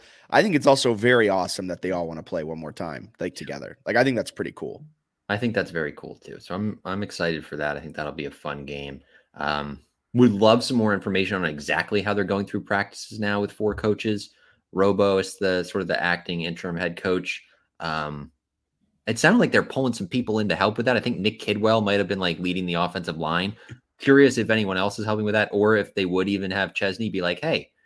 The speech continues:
Speaker 2: like, you love special <laughs> teams. Like, do you wanna
Speaker 1: <laughs>
Speaker 2: help us out a little bit?" I'm
Speaker 1: Well,
Speaker 2: sure he
Speaker 1: 'cause
Speaker 2: would say yes if they asked.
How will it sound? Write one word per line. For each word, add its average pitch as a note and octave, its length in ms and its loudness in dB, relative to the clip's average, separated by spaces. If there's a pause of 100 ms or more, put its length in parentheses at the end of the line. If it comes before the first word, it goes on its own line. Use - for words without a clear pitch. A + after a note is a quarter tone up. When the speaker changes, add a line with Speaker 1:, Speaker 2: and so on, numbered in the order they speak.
(380)
Speaker 2:
like, - 160 -20 (420)
you G2+ 160 -6
love G#2 160 -2
special - 340 -12
<laughs> - 20 -16
teams. A2+ 640 -2
Like, A#2+ 120 -2
do D#3+ 60 0
you A2+ 120 -2
wanna G2 220 2 (200)
Speaker 1:
<laughs> - 200 -14
Speaker 2:
help C#3 240 4
us B2+ 140 2
out A#2+ 160 6
a - 20 2
little C#3+ 160 0
bit?" D#3 120 0
I'm A#2+ 40 0
Speaker 1:
Well, D#3+ 100 8
Speaker 2:
sure C#3 120 2
he A#2+ 60 4
Speaker 1:
'cause F#2 80 0
Speaker 2:
would E2+ 100 -12
say F2+ 160 -6
yes G2 180 0
if E2+ 60 -14
they D2+ 120 -4
asked. D#2 380 -4